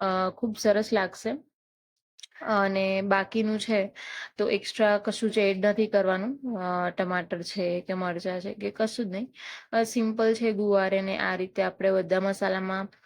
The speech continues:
મિક્સ કરીને સાતળી લેવાનું છે. અને આપણે ગ્રેવી, અ,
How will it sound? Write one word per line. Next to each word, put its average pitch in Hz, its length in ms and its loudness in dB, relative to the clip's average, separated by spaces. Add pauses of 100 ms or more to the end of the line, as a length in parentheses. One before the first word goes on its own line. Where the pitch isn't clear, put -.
(300)
મિક્સ 202 300 -6
કરીને 196 460 2
સાતળી 185 480 0
લેવાનું 170 460 0
છે. 185 320 -10 (420)
અને 180 720 -2 (280)
આપણે 185 680 0
ગ્રેવી, 202 840 0
અ, - 120 -2